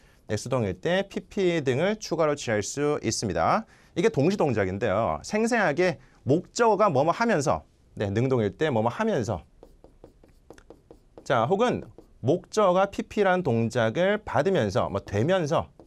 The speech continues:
수동이죠. 이 정도 느낌을 주면서, 네, 그러한 동작이 지금 동시에 발생 중이다라는 것을 조금 더 표현하는 겁니다. 자, 그래서요.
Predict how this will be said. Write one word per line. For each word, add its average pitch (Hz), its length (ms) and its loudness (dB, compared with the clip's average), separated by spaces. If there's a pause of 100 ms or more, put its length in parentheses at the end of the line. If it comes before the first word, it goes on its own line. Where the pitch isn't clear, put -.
(100)
수동이죠. 135 520 -2 (2000)
이 151 80 -2
정도 254 200 4
느낌을 165 320 0
주면서, 110 640 0
네, 101 220 -2 (240)
그러한 220 320 2
동작이 131 640 0
지금 127 260 -2
동시에 113 520 0
발생 131 460 -2
중이다라는 104 540 -2
것을 139 420 -4
조금 95 400 -6
더 160 180 0
표현하는 202 400 -2
겁니다. 80 380 -4 (420)
자, 160 160 2
그래서요. 170 560 4